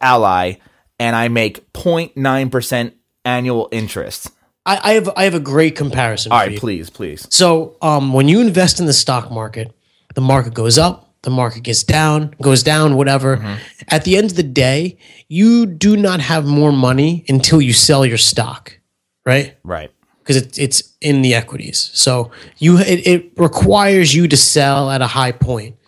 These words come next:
Speaker 2: to make money.
Speaker 1: Sure.
Speaker 2: Loans, on the other hand, like your mortgage or whatever, is paid monthly. So every month,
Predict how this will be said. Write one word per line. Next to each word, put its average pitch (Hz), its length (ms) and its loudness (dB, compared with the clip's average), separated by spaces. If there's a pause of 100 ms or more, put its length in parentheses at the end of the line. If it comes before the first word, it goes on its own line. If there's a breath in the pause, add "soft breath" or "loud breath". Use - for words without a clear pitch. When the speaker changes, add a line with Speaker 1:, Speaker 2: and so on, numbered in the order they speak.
(280 soft breath)
Speaker 2:
to - 100 -10
make 117 200 -2
money. 110 460 -10
Speaker 1:
Sure. 95 340 -8 (360 loud breath)
Speaker 2:
Loans, 190 540 2
on 135 120 2
the 123 80 0
other 120 180 0
hand, 113 400 -2
like 113 200 -4
your 117 80 -2
mortgage 170 840 2
or 123 100 4
whatever, 147 520 2 (300 loud breath)
is 139 160 2
paid 165 380 2
monthly. 127 720 -2 (260 soft breath)
So 147 260 0
every 180 280 2
month, 143 440 -2